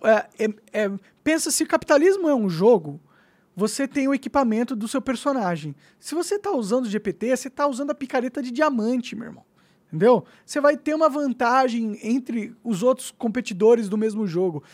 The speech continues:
Você vai chegar no diamante mais rápido. Porque o chat G P T, ele é uma, ele é o pináculo da tecnologia humana em desenvolvimento de software atualmente, entendeu?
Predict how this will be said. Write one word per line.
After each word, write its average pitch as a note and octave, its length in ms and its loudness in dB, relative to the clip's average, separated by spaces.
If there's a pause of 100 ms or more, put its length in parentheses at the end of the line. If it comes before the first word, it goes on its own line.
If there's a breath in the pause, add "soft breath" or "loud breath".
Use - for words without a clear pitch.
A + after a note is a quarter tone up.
(100)
Você - 160 -4
vai A#3+ 220 2
chegar B3+ 300 -2
no B3+ 80 0
diamante A3+ 480 0
mais A#3+ 160 0
rápido. A3 420 -4 (380 soft breath)
Porque - 180 -6
o C#4 80 2
chat C#4 260 2
G - 240 -6
P A#3+ 160 -4
T, B3 400 0 (500)
ele A#3 200 0
é A#3+ 80 2
uma, C#4+ 160 0 (320)
ele A#3 220 0
é C4 100 4
o D4+ 220 2 (240 soft breath)
pináculo C#4 560 0
da C#4 100 -2
tecnologia B3+ 720 2
humana C4 400 2
em A#3 160 0
desenvolvimento A#3 520 0
de E4+ 80 0
software C4+ 580 -2 (420 soft breath)
atualmente, C4 840 -2
entendeu? E3 460 -4